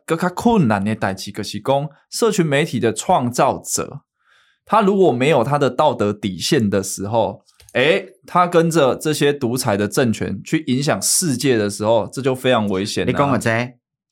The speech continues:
Speaker 1: 嗯。
Speaker 2: 这就搁另外一个问题啊，就变成这个迄个社群媒体的科技巨头，
Speaker 1: 对啊。
Speaker 2: 咱过去嘛，
Speaker 1: 哎，
Speaker 2: 常常讲。
Speaker 1: 咱常常咧讲啊。
Speaker 2: 啊，这个科技巨头讲的这就真趣味，你知无？比如讲啦，吼，比如讲就好啊，咱的这个祖克伯，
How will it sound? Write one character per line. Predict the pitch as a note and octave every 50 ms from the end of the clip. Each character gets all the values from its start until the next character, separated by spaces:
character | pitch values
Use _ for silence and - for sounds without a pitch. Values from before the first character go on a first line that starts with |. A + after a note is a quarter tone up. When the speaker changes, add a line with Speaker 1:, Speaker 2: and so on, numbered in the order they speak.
| _ _
Speaker 1:
嗯。 | - G#2+
Speaker 2:
这 | G2+ D3
就 | C#3 B2
搁 | G#2 C#3
另 | C#3 C#3 A#2+ G#2
外 | G2 F#2+
一 |
个 | F2 F#2+ F#2+ F#2+
问 | F#2 F#2 E2+ E2
题 | D#2+ D#2+
啊， | D#2 D#2 D2+ D2+ F#2+ G2 A2
就 | A2 A#2+ C3
变 | B2 G3+ F#3+ E3
成 | D3+ C3+
这 | E3 E3
个 | D3 C#3 C3 B2 C#3+
迄 | E3
个 | D3 C3
社 | - - E3+ C#3+
群 | A2+ B2+
媒 | A#2 A#2 A#2 C3+
体 | C3+ B2+
的 | G2+ F#2+
科 | - - C3+ C#3+ C#3+
技 | - D3 C3+ A2+
巨 | - C#3+ C#3 G#2+
头， | D#2+ - D2+ - D#2 E2 - -
Speaker 1:
对 | - A2
啊。 | A2 A2+ A2+
Speaker 2:
咱 | A2 A2+ A2+ A2+
过 | A2+ A2 A2
去 | A2+
嘛， | A#2 G#2+ G#2
Speaker 1:
哎， | - A2
Speaker 2:
常 | G#2+ G#2+ A2+
常 |
讲。 | C3 - A#2
Speaker 1:
咱 |
常 | B2 A2+ -
常 | A2+ A2 A2
咧 | B2+ C3
讲 | - D3+ C3+ B2+ A#2+
啊。 | A#2 A2+ A2 A#2+ B2 -
Speaker 2:
啊， | F3 F3+
这 | A3 A3
个 | F#3+
科 | - F#3 G3 G3+
技 | F#3 E3+ G#3 F#3 D#3+
巨 | - F#3+ A3 A#3
头 | - A#2+ A2 G#2+
讲 | - D#3 D#3+
的 | D3 A#2
这 | G#2+ C3 C3+
就 | C3+ B2
真 | G2 A2 G#2+ G#2+
趣 | G#2+ B2
味， | A2+ G2 F#2 F#2 F2+
你 | F2+ F#2+
知 | F#2 F#2+
无？ | F2 F2+ E2 D2+ - - - _ _ _ _ _ _
比 | - F#3+ G#3
如 | F#3 D#3+ C#3+ C3+ C3+
讲 | D#3 D3 B2 G2+
啦， | D#2+ C#2+ A#1+ - - _ _ _ _ _ _ _ _ _
吼， | - B2 A2+ G#2+ F#2+ - -
比 | E3+
如 | E3 D3+ C3 A#2
讲 | D#3 C#3+ B2+ A2
就 | F#2+
好 | G2 A2 A2
啊， | G2 E2+ B1+ G1+ - - _ _ - - - - - - - G2
咱 | B2+ D#3+ D#3+
的 | D#3 C#3+ B2+
这 | B2 C#3+ D3
个 | C3+ B2
祖 | - - G#2+
克 | F2+ - C#3 A#2
伯， | F#2 - D#2 - - - -